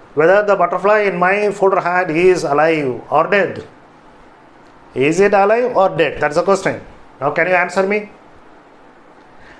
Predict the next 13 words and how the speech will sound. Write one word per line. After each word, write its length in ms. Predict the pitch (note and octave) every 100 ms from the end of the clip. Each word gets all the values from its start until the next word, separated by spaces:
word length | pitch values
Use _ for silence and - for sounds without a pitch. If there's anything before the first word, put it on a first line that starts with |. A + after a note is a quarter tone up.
| - - -
That 180 | D#3 G#3+
was 120 | B3+
the 100 | B3+
story 380 | A#3+ A3+ A3 G#3+
I 60 | G3
told 340 | F#3+ G3 G#3
and 140 | G#3
asked 260 | F3 F3 F3
you 80 | F#3+
to 100 | F#3+
think 220 | G#3 A3
it 60 | G#3+
over. 580 | F#3+ E3 D3+ G3 -